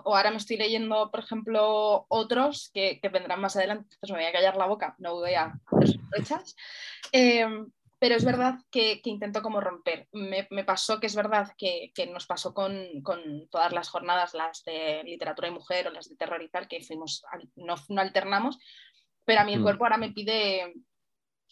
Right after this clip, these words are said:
Speaker 1: me pide eso, me pide un poco más de diversidad. Es verdad que me sigue gustando leye-, leer feminismo, o sea, eso no quiere decir nada, o sea, me sigue gustando leer feminismo, soy una, o sea, soy una apasionada de,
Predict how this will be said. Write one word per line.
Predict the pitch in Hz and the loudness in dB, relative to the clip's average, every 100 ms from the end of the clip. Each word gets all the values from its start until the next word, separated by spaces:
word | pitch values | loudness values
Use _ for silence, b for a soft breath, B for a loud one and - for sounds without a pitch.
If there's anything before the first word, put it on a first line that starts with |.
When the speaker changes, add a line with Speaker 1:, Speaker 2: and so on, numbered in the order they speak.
| - | -8
Speaker 1:
me | 233 | 0
pide | 262 226 | 4 4
eso, | 196 190 | 4 0
me | 180 | -6
pide | 202 214 233 | -2 2 2
un | 233 | 2
poco | 233 240 | 0 2
más | 247 247 | 2 4
de | |
diversidad. | 226 202 208 185 196 | 2 2 0 -2 -2
Es | 220 | 0
verdad | 226 220 - | 2 0 -2
que | |
me | 185 | -8
sigue | 185 - 214 208 | -6 -8 -2 -2
gustando | 202 - 208 208 | -2 -2 -2 0
leye-, | 180 175 175 | -4 -4 -6
leer | - 180 185 | -4 0 0
feminismo, | 185 180 180 220 | 0 -8 -6 -6
o | 202 | -6
sea, | - | -10
eso | 170 | -10
no | 170 | -8
quiere | 170 165 | -6 -6
decir | 160 165 | -6 -12
nada, | 160 160 165 233 | -4 -2 -2 -4
o | |
sea, | 165 170 | -6 -12
me | |
sigue | - 156 | -10 -8
gustando | 147 147 - 151 190 | -8 -8 -8 -4 -2
leer | 175 | -4
feminismo, | - 165 156 160 254 | -6 -14 -14 -8 -6
soy | 202 | -6
una, | 151 | -8
o | 147 _ _ - - - | -12 _ _ -20 -20 -4
sea, | 175 | -4
soy | 175 165 | -4 -8
una | 170 | -8
apasionada | - 170 185 175 170 | -6 -8 -4 -4 -4
de, | 214 180 | -2 -2